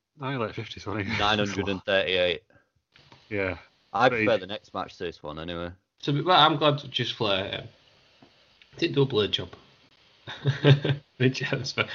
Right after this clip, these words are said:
Speaker 3: I would have liked to have seen some, uh, some low blows and stuff like that. Um, you know, it, it's the day he's playing the game, and he, he would, but then is that, like, he can't do it anymore, so he's
Speaker 1: Yeah.
Speaker 3: cheating to win? I don't know.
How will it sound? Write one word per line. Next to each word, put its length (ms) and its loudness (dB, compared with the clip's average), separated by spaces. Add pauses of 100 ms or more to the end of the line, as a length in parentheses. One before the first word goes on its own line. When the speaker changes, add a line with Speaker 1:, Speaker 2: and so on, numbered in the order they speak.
(220)
Speaker 3:
I 80 8
would 80 12
have 80 10
liked 160 8
to 80 2
have 60 2
seen 180 4
some, 240 4
uh, 300 6 (520)
some 200 0
low 180 6
blows 380 4
and 100 -6
stuff 200 -4
like 160 0
that. 240 -4 (1120)
Um, 440 2
you 140 2
know, 140 6
it, 260 -6 (240)
it's 320 2
the 60 4
day 200 8
he's 100 0
playing 220 4
the 60 2
game, 260 4
and 80 -2
he, 100 -2 (140)
he 80 -8
would, 180 -2 (720)
but 100 -2
then 160 4
is 120 2
that, 160 4
like, 260 0 (220)
he 100 -2
can't 260 2
do 100 -2
it 20 -4
anymore, 320 -2
so 100 -4
he's 200 -6 (220)
Speaker 1:
Yeah. 220 -12
Speaker 3:
cheating 320 2
to 120 -2
win? 220 0
I 120 4
don't 200 -6
know. 160 -10